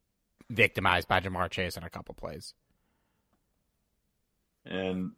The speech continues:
Speaker 2: um, I, I tend to be a little skeptical of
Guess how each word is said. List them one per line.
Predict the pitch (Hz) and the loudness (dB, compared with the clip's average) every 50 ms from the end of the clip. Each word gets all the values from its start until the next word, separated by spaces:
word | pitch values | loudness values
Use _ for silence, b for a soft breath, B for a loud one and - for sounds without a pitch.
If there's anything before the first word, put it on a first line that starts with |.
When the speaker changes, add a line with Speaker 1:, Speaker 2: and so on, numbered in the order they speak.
| _ | _
Speaker 2:
um, | 98 98 90 87 85 82 82 78 - - _ _ - _ _ _ _ _ _ _ _ _ _ _ _ _ _ _ _ _ _ _ _ - | -2 0 2 4 4 2 2 0 -6 -10 _ _ -20 _ _ _ _ _ _ _ _ _ _ _ _ _ _ _ _ _ _ _ _ 6
I, | 117 131 143 - - | 8 8 8 8 8
I | - 139 143 | 8 10 10
tend | 123 117 - - 156 180 185 170 147 | 8 6 2 4 4 6 6 4 2
to | - 147 131 123 113 107 101 98 95 92 90 90 90 - - - - - | 4 6 8 10 10 10 8 8 6 4 4 2 0 -4 -10 -12 -2 4
be | 120 123 | 6 8
a | 127 117 | 8 8
little | 107 104 107 117 117 | 8 8 6 6 4
skeptical | 107 - - - 104 101 - - 113 107 - 117 110 107 101 | 2 0 2 4 4 4 4 2 -2 2 4 6 6 6 6
of | 92 - | 2 0